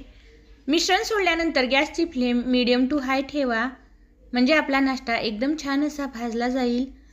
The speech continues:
दोन ते तीन मिनिट झाले की या नाश्त्याची वरची बाजू पूर्णपणे कोरडी होते. जेव्हा या नाश्त्याची वरची बाजू चांगली कोरडी होते तेव्हा याला वरच्या बाजूंनी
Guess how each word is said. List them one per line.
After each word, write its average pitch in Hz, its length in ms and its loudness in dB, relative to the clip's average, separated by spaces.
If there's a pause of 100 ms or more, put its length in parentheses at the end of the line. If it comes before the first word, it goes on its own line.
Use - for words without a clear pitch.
(380)
दोन 285 260 6
ते 403 200 2
तीन 311 200 4
मिनिट 277 280 2
झाले 262 360 0 (100)
की 277 200 -4
या 294 140 4
नाश्त्याची 285 460 -2
वरची 254 320 -2
बाजू 247 280 0
पूर्णपणे 262 600 -2
कोरडी 233 380 -2
होते. 240 460 -2 (520)
जेव्हा 247 340 6
या 349 140 6
नाश्त्याची 285 480 0
वरची 233 320 -4
बाजू 233 280 -4
चांगली 220 320 -4
कोरडी 233 380 -2
होते 247 400 -2 (460)
तेव्हा 247 260 4
याला 262 220 2
वरच्या 240 320 -2
बाजूंनी 233 420 -2